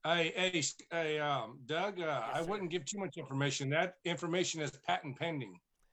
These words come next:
Speaker 2: <laughs> Uh, I will tell you, Rusty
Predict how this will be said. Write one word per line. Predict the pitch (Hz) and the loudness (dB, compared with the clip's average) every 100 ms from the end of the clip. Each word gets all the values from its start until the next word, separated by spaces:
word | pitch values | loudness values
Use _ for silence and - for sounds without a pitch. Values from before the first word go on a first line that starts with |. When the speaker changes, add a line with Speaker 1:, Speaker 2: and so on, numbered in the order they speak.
| _ | _
Speaker 2:
<laughs> | 175 180 - 190 160 165 165 - - - _ _ _ _ _ _ _ - - - | 0 2 2 2 0 -2 -4 -6 -6 -10 _ _ _ _ _ _ _ -20 -20 -10
Uh, | 151 147 | -8 -2
I | 147 | -2
will | 165 185 190 | -2 -4 -8
tell | 185 175 | -6 -6
you, | 175 156 | -6 -8
Rusty | 139 165 - | -8 -8 -10